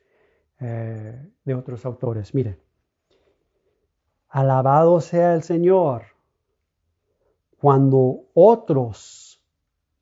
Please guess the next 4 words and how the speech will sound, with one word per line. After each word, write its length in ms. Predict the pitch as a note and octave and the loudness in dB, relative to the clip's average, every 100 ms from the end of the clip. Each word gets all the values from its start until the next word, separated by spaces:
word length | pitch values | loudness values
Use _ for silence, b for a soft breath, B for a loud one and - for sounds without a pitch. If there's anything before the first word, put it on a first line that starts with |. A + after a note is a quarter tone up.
| _ - | _ -6
otros 340 | C#3+ F3 E3+ | -4 -2 0
autores 640 | F#3 F#3 C#3 B2+ B2+ - _ _ _ _ | 0 2 0 0 -2 -8 _ _ _ _
solo 720 | - - E3 G#3+ G#3+ F#3 - | -20 0 4 4 2 -2 -8
confirman 1200 | - D#3+ D3 _ - C#4+ D#4 C#4 A#3+ D3+ A#2+ F2+ | -6 -4 -4 _ 0 2 4 4 4 2 -2 -8